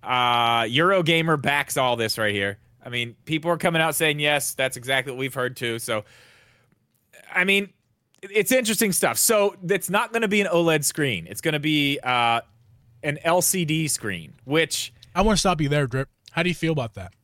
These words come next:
Speaker 1: I, I, I was about to say, I don't really, I'm not that worried about it.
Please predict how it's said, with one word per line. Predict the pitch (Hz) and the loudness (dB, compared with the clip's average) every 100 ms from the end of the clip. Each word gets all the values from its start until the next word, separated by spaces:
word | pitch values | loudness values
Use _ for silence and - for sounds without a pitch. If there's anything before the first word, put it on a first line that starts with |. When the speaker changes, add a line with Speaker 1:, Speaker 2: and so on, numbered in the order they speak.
| _ | _
Speaker 1:
I, | - 202 | -2 -2
I, | 190 208 190 | 0 0 0
I | 175 | -2
was | 202 | 0
about | 247 262 | 0 0
to | |
say, | 220 - | -6 -4
I | 240 | -4
don't | - 285 349 330 _ _ _ _ _ - - | 0 0 0 -2 _ _ _ _ _ -20 -16
really, | 165 214 302 320 320 302 240 - _ _ | -8 -2 0 0 0 -2 -4 -16 _ _
I'm | 202 240 | -4 0
not | 226 381 - _ | 2 2 0 _
that | 160 185 294 208 | -2 0 0 -2
worried | 202 294 359 | 0 2 2
about | 381 370 427 | 2 2 2
it. | 453 - | 0 -6